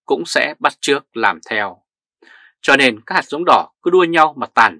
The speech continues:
phá đất nước, dân không còn gì. Tàn phá từ thế hệ bố đến thế hệ con, rồi đến thế hệ cháu, cứ thế dân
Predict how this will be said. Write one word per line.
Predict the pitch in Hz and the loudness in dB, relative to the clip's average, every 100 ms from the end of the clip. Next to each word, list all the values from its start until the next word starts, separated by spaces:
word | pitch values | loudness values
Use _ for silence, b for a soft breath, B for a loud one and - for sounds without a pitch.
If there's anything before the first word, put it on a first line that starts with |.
| - | -8
phá | 98 104 135 | -6 -6 -10
đất | 156 - | -12 -8
nước, | 151 190 _ _ _ _ - | -8 -8 _ _ _ _ -8
dân | 117 131 107 | -2 -2 -2
không | - - 127 107 - | -14 -6 -4 -4 -8
còn | 101 85 | -10 -8
gì. | - 85 - _ _ _ _ _ _ _ _ _ b b b b | -10 -16 -16 _ _ _ _ _ _ _ _ _ b b b b
Tàn | 139 135 | 2 2
phá | 131 131 196 | 2 0 0
từ | 135 123 | -6 -6
thế | 175 | -4
hệ | 151 - _ - | -4 -6 _ -10
bố | 120 123 196 - | -4 -2 -4 -8
đến | 147 | -12
thế | - | -6
hệ | 120 - | -6 -2
con, | 131 123 113 104 b b b | 0 0 0 -14 b b b
rồi | 131 | -2
đến | 139 175 | 0 -2
thế | - | -2
hệ | 156 - | -4 -4
cháu, | - 110 131 190 _ _ _ | -2 -2 -2 -6 _ _ _
cứ | 131 151 | -6 -4
thế | - 123 127 - _ _ | -2 -4 -4 -10 _ _
dân | _ 113 131 117 | _ -4 -2 -2